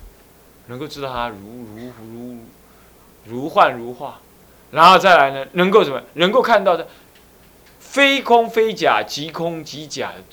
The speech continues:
中道实相之智。这中道实相之智，就是能够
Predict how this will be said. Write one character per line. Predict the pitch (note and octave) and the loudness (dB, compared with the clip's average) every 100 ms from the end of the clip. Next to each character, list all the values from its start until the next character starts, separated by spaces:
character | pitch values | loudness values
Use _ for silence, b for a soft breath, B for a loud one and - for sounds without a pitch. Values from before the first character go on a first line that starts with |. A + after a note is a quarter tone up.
| - | -16
中 | - C3 B2+ | -10 -10 -8
道 | A#2+ G2 | -10 -10
实 | - A#2 | -14 -12
相 | A#2 E3+ A#2 | -8 -8 -8
之 | A#2+ | -12
智。 | B2 C3+ - _ b b b b | -20 -20 -20 _ b b b b
这 | - | -20
中 | - E4 F4+ | -10 -4 4
道 | C4+ | 4
实 | - G#3+ | 4 -8
相 | A3 B3 | -6 -6
之 | G#3+ G#3 | -6 -18
智， | - | -18
就 | F#3+ F#3 | -12 -12
是 | F3 - b b - | -12 -18 b b -6
能 | F3+ G#3+ | -4 -2
够 | C4+ A3+ - | 0 -2 -2